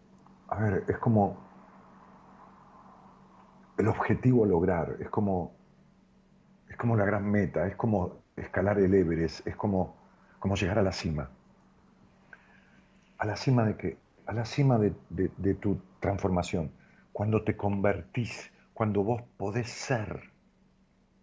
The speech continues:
el adulto que hubieras necesitado tener cuando eras niña, cuando eras niño. Volver a empezar no existe.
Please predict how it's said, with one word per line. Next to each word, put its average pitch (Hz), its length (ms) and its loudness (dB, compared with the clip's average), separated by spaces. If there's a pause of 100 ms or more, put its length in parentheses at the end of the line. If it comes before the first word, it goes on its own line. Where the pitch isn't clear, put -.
(1200)
el 101 140 -2
adulto 113 640 0
que 104 100 -4
hubieras 101 380 0
necesitado 92 1040 -4 (1500)
tener 92 460 -2 (260)
cuando 87 240 -4
eras 92 180 0
niña, 101 440 2 (1200)
cuando 82 240 0
eras 82 160 -2
niño. 82 480 -2 (3500)
Volver 104 340 4
a - 20 6
empezar 98 500 0
no 101 100 2
existe. 90 720 -2